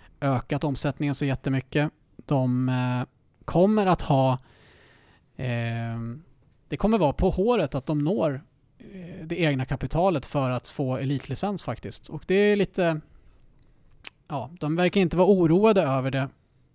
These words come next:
Och, eh, eh, det verkar som att de tror att det kommer lösa sig, men det är samtidigt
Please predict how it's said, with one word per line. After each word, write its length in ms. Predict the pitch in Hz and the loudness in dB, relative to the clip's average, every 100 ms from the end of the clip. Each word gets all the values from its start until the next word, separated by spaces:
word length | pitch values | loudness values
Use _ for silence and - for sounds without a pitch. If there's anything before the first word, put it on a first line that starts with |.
| _ | _
Och, 520 | 147 131 _ _ 151 | -4 -4 _ _ -2
eh, 340 | 131 127 127 131 - - - - _ _ _ _ _ _ _ - | 0 0 -2 -6 -12 -20 -20 -20 _ _ _ _ _ _ _ -18
eh, 340 | - 78 78 151 | -14 -12 -12 -8
det 140 | 143 | -4
verkar 280 | 143 165 147 | -2 0 0
som 160 | 165 | 0
att 80 | 143 | -2
de 120 | 143 | -2
tror 200 | 127 143 | -4 -2
att 60 | 123 | -4
det 120 | 127 | -4
kommer 220 | - 139 | -6 -4
lösa 300 | 127 123 - | -2 -2 -2
sig, 180 | 208 160 | 0 0
men 260 | 139 131 123 | 0 -2 -2
det 80 | 127 | -2
är 60 | |
samtidigt 840 | 120 135 120 147 175 165 - - | -2 -4 -2 0 2 0 -4 -12